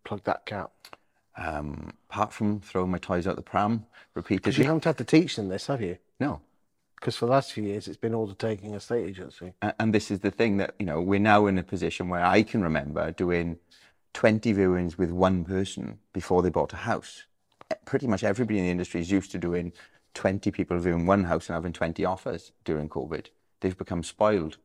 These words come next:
Speaker 2: in that sense of how hard being an estate agent used to be. We mentioned earlier, you know, going out all day and not coming back with an offer.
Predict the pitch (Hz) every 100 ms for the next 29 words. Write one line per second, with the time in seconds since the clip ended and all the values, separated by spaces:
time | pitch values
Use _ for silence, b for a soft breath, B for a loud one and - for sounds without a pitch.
0 | - - _ _ - 95 92 - - 90
1 | 90 - - 92 85 104 98 95 85 -
2 | 87 85 80 - - 73 71 - 85 -
3 | 85 98 - _ b b 95 90 82 92
4 | 87 90 117 87 71 76 90 82 - 87
5 | 85 87 92 98 87 76 92 - 92 82
6 | 87 - 85 87 85 104